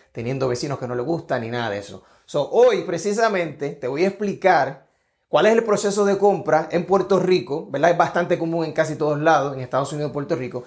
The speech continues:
pero hoy te voy a explicar ese proceso para que así no tengas que estar pasando dolores de cabezas innecesarios, perdiendo el tiempo, perdiendo dinero y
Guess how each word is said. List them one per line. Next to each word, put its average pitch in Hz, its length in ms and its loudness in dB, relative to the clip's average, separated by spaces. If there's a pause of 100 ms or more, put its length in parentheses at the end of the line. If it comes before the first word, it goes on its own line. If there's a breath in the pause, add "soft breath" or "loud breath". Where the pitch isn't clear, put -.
(200 loud breath)
pero 147 360 4
hoy 208 200 6
te 202 60 4
voy 190 140 6
a - 20 4
explicar 208 340 2
ese 208 160 2
proceso 175 440 2
para 156 200 4
que 156 100 0
así 240 420 -4 (340 soft breath)
no 240 140 2
tengas 247 240 4
que 226 60 -2
estar 220 260 0
pasando 208 680 2 (220 loud breath)
dolores 185 460 2
de 214 100 0
cabezas 208 380 4
innecesarios, 175 720 2
perdiendo 165 440 2
el 185 160 2
tiempo, 160 460 0
perdiendo 147 480 2
dinero 165 640 2 (340)
y 254 400 -2